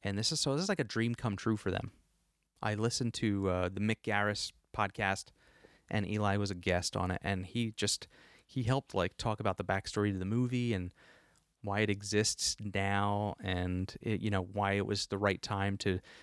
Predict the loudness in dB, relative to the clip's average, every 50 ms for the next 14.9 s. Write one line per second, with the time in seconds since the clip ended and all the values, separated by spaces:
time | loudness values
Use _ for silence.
0 | -14 -14 -8 -4 -2 0 0 0 0 0 -2 -4 -4 -4 -2 0 0 2 2 2
1 | 0 -2 -2 -2 0 0 0 0 -2 -2 -2 0 0 0 0 0 0 0 0 0
2 | 0 0 0 -2 0 0 0 -2 -2 -2 -2 -2 -2 -4 -4 -2 0 0 0 0
3 | -2 -2 -6 -2 0 0 0 0 -2 -8 -4 -2 0 0 0 0 -2 -4 -4 0
4 | 2 2 4 4 2 -2 -10 -20 -20 -20 -20 -20 -20 _ _ _ 2 4 4 4
5 | 2 -2 -4 -2 0 0 0 -2 -4 -4 -2 0 0 2 0 0 0 0 0 0
6 | 0 0 0 -2 -2 0 0 0 2 2 0 0 -2 -4 _ _ -20 -20 -20 -20
7 | -20 -20 -20 -20 -20 -20 -20 -20 -20 -20 -12 _ -4 -2 0 0 0 -2 -4 -4
8 | -2 -2 0 0 0 0 -2 -2 -6 -8 -12 -16 _ _ -8 -6 -4 -2 -2 0
9 | 0 -2 -2 -2 -2 0 0 0 0 0 0 0 0 0 0 -2 -2 -4 -2 0
10 | 0 0 0 -2 -2 -2 0 0 0 -2 -2 -2 -2 0 0 0 0 -2 -2 -2
11 | -2 -2 -2 0 2 2 2 2 2 -2 -10 -20 _ _ _ _ _ _ -10 -4
12 | -2 0 0 2 2 2 2 2 0 0 0 0 0 0 0 2 2 2 2 2
13 | 2 2 2 2 0 -2 -4 -10 _ _ _ _ _ _ _ _ _ _ _ _
14 | _ _ _ _ _ _ _ _ _ _ _ -2 0 0 2 2 0 -2